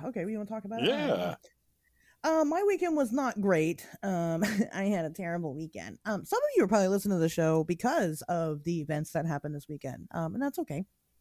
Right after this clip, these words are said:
Speaker 1: Um, so there was a couple people going around saying that I had said some very bad things about Elijah Henderson.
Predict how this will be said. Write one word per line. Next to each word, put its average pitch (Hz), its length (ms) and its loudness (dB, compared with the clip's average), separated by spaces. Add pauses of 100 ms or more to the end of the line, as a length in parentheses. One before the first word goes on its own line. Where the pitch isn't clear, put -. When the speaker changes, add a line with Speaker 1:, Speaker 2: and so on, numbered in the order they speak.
(640)
Speaker 1:
Um, 214 340 2
so 277 260 -4 (220)
there 349 140 -6 (160)
was 277 300 0
a 180 320 -2 (920)
couple 403 240 0
people 180 540 6 (400)
going 214 260 2
around 156 680 0
saying 156 720 -2
that 147 240 -6
I 381 120 -8 (100)
had 240 120 -4
said 165 280 -4
some 156 180 -4
very 220 260 -2
bad 160 360 -4
things 143 540 -6
about 143 220 -8
Elijah 147 500 -6
Henderson. - 640 -12